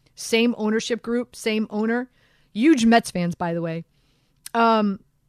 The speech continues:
so I'm, I'm sure that there was some reluctancy there, but here's the thing, considering that this is Churchill Downs and they've already had four horses, count 'em, four horses that died this week. I, I just, I, I,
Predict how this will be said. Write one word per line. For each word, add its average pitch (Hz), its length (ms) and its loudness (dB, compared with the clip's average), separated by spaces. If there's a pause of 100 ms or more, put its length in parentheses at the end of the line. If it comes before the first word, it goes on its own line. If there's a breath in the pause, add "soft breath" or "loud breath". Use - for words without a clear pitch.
(340)
so 233 360 2
I'm, 226 380 0
I'm 226 140 -2
sure 247 240 0
that 226 140 -4
there 220 100 0
was 214 160 -2
some 196 220 -6
reluctancy 208 800 -4
there, 277 380 -2 (680)
but - 120 -12
here's 254 280 -2
the 240 100 -2
thing, 202 260 -4
considering 262 580 -2
that 208 180 -4 (180)
this 208 200 -6
is 202 120 -10
Churchill 247 420 -6
Downs 220 400 -4
and 196 140 -10
they've 190 200 -10
already 220 300 -4
had 175 200 -14 (260)
four 294 420 -2
horses, - 680 -4 (340)
count 262 300 -6
'em, - 120 -18 (280)
four 320 240 -2
horses 262 480 -6
that 175 200 -16
died 214 300 -2
this - 180 -12
week. - 280 -20 (960 soft breath)
I, 196 160 0
I 240 60 2
just, 220 280 -2
I, 214 300 -2
I, 208 320 -2